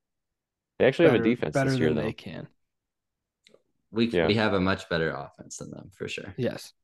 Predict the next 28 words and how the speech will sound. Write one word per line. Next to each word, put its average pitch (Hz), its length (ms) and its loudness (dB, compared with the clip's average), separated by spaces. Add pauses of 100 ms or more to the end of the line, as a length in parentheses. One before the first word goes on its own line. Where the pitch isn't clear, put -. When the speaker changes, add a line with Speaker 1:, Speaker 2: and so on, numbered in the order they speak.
(320)
Speaker 3:
That's - 240 -12
not, - 200 -12
not 78 240 -12
debatable. - 580 -12 (300)
Yeah, 135 160 6
I 123 80 6
mean, 135 160 6
Oregon 147 240 6
State's 117 240 4
gonna 107 100 -2
be 82 120 -2
really, 78 200 -2
I 104 140 2
think 127 180 2
that's 92 160 0
a 73 80 -10
toss-up, 82 600 -4
like, 78 260 -6
last 78 320 0
Speaker 2:
That's 80 280 4
the 76 80 0
Speaker 3:
drive 101 100 2
Speaker 2:
game. 113 260 0
Speaker 3:
game. 73 440 0 (160)
Yeah. 80 280 -2
Speaker 2:
Yeah. - 160 -4 (2250)
Speaker 1:
Yeah. 85 180 6
Speaker 3:
But - 140 4